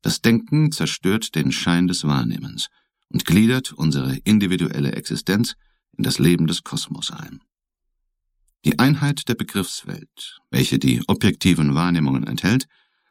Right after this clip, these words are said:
nimmt auch den Inhalt unserer subjektiven Persönlichkeit in sich auf. Das Denken gibt uns von der Wirklichkeit die wahre Gestalt, als einer in sich geschlossenen Einheit,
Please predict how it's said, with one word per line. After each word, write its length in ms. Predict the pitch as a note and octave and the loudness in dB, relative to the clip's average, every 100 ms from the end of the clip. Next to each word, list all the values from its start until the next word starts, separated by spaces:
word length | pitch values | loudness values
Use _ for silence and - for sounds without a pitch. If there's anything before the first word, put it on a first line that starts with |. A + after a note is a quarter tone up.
| - | 0
nimmt 380 | F#2 F#2+ - - | 2 2 0 -2
auch 280 | G#2+ D#3+ - | -2 -2 -2
den 200 | C3 A#2 | -2 2
Inhalt 500 | G#2+ F#2+ E2+ F2+ - | 2 2 2 -2 -2
unserer 400 | E2 D2 C2 C2 | -2 0 -2 -2
subjektiven 640 | G2+ - - - E2+ F2 | -4 -2 -6 -2 0 0
Persönlichkeit 760 | D2+ D2+ D2+ C2+ A#1+ - C2+ C2+ | 0 0 2 2 -2 -4 -4 -2
in 80 | C#2 | -2
sich 240 | D2+ - | -4 -6
auf. 240 | - - _ _ _ _ _ _ _ _ _ _ | -10 -12 _ _ _ _ _ _ _ _ _ _
Das 140 | - - | -4 2
Denken 600 | A2+ C3 - D#3 D3 - | 4 2 2 2 2 2
gibt 340 | A2+ A2 - | 0 0 -2
uns 280 | A2 C3 - | -2 0 -2
von 180 | - F2 | -2 0
der 120 | C#2 | 0
Wirklichkeit 720 | F2 - G#2 - - - - - | 0 -2 -8 -6 -4 -4 -4 -2
die 140 | - | 0
wahre 260 | D2+ D2+ D2+ | 2 0 -2
Gestalt, 580 | E2 - A1+ A1 - _ _ _ _ - | -6 -4 -4 -6 -10 _ _ _ _ -8
als 140 | - | -2
einer 320 | - D#2+ D#2+ - | 2 2 2 2
in 120 | C#2 | 0
sich 260 | F#2+ A#2 | 2 0
geschlossenen 640 | - - E2 D#2+ - A#1 - | -4 -4 -2 0 0 0 -2
Einheit, 460 | C#2+ C#2+ G2+ - | -2 0 0 -2